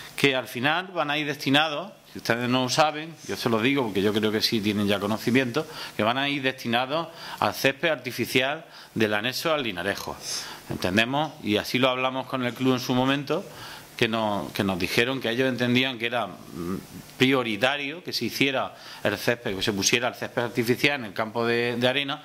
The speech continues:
puesto que había muchos niños que utilizaban esas instalaciones y que entendían que ya era hora de tener un campo de césped artificial para, para esos colectivos que utilizaban ese, ese campo. Entendemos también que hay que seguir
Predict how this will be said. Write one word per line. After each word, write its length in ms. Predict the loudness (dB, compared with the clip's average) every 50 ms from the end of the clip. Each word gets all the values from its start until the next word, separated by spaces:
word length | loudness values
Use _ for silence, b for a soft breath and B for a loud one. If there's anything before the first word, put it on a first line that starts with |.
| B B B B -6
puesto 260 | -6 -4 0 0 0
que 140 | 0 2 0
había 420 | 0 0 0 0 0 0 0 0 0
muchos 320 | -2 -2 0 0 0 2
niños 400 | 2 0 0 0 -2 -4 -4 -4 B B B B B B
que 160 | 0 2 2
utilizaban 640 | 2 2 2 2 0 0 2 2 2 2 2 0 -2
esas 300 | -4 -2 -2 0 0 0
instalaciones 640 | -2 -2 -2 -4 -4 -4 0 0 0 0 0 -4 -8 B B B B B B B
y 80 | 2
que 120 | 2 2 2
entendían 520 | 2 -2 -4 0 2 2 2 2 0 -2
que 160 | -4 -4 -2 -2
ya 160 | -2 -2 -2
era 180 | -2 -2 -2 -2
hora 200 | 0 0 0 0
de 100 | -2 -2
tener 300 | -2 -2 -2 -2 -2 -2
un 100 | -4 -2
campo 640 | 0 0 0 0 0 0 0 2 2 0 0 -4 -8 -4
de 120 | -4 -2
césped 260 | 0 -2 0 0 -2
artificial 480 | -2 -2 -4 -2 -2 0 2 2 2 2
para, 440 | 0 -2 0 0 0 0 0 -2 -4 B B B B B B B
para 320 | 0 0 2 2 2 2 2
esos 200 | 0 -2 -4 0
colectivos 500 | 0 0 -2 -2 -4 -2 0 0 0 2
que 100 | 0 0
utilizaban 720 | 0 2 0 0 2 2 2 4 4 2 2 0 0 -4 -6 B B B B B B
ese, 520 | -2 0 0 2 2 2 2 0 -2 -4
ese 160 | -4 -4 -4 -4
campo. 300 | -4 -6 -6 -8 -12 -16 -16 B B B B B B B B B B B B B B B
Entendemos 540 | 0 2 4 4 2 2 2 0 -2 -2 -2
también 380 | -2 -2 0 2 0 0 2
que 160 | 2 2 2 2
hay 120 | 2 0
que 120 | 0 -2
seguir 520 | -2 0 0 0 2 2 0 0 -2 -6